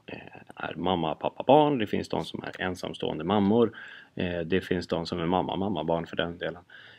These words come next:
Eh, det finns, eh, fempersonshushåll, enpersonshushåll och sådär. Och vi är nyfikna på hur mycket pengar, eh, får de här in per hushåll. För det vill vi veta av någon anledning. Eh, ett alternativ vi har då är att gå runt och fråga varenda hushåll i Sverige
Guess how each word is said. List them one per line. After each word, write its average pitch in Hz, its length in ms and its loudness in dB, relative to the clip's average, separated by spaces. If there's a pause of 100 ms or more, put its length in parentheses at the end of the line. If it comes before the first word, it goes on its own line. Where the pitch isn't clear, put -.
(140)
Eh, 85 340 -4
det 98 300 -2
finns, 87 640 -2
eh, 73 440 -2
fempersonshushåll, 85 1000 0
enpersonshushåll 82 840 -4
och - 80 -12
sådär. - 220 -10
Och 101 140 -4
vi 131 140 8
är 131 140 4 (120)
nyfikna - 420 -4
på - 240 -2
hur 143 140 8
mycket 151 320 4
pengar, 90 360 0
eh, - 680 -10 (440)
får - 240 2
de 85 100 0
här 82 200 0
in 73 320 -8 (140)
per - 300 -4
hushåll. 127 380 0 (1120)
För 104 80 0
det 90 180 0
vill 78 220 -2
vi 76 240 -6 (120)
veta - 280 0
av - 80 -10
någon - 160 -14
anledning. - 420 -18 (960)
Eh, 92 320 0
ett 147 120 4
alternativ 165 440 6
vi 120 80 6
har 113 180 6
då 87 260 2
är 107 140 6
att 95 140 2
gå 110 120 6
runt 87 240 2
och - 60 -6
fråga 127 600 6
varenda 113 420 4
hushåll 107 520 -2
i 98 120 -4
Sverige 76 460 -2